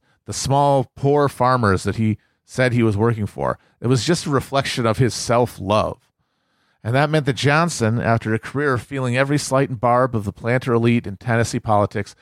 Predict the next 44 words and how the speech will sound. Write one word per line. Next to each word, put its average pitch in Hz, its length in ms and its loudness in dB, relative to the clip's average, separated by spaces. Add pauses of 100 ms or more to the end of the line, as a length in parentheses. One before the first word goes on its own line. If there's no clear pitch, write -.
(220)
and 113 140 -4
then 147 260 2
amongst 131 360 0
the 120 200 2 (200)
Republican 131 600 0
fancy 127 400 0
lads 117 340 2
in 107 100 0
D 120 200 0
C, 135 440 2 (400)
was 127 200 -2
thrust 170 320 -2
into 165 180 2
a 151 80 2
situation 135 720 0 (220)
where 120 140 0
he 131 120 2
could 123 180 0
return 143 600 2
all 165 260 2
of 151 80 -2
his 143 160 -2
resentments 123 640 0
into 135 240 0
policy. 120 640 0 (480)
And 113 160 -4
you, 117 120 0
we 127 140 2
go 143 300 2
fro-, 139 300 -2
in 131 120 2
a 123 60 2
tragic 156 520 -2
heartbeat, 131 580 -2 (400)
a, - 100 -10 (160)
a, 107 260 2
a 107 100 -2
snap 135 360 -2
of 151 80 2
the 127 60 2
fingers, 117 420 0
we 113 80 -2
go 110 180 2
from, 104 320 0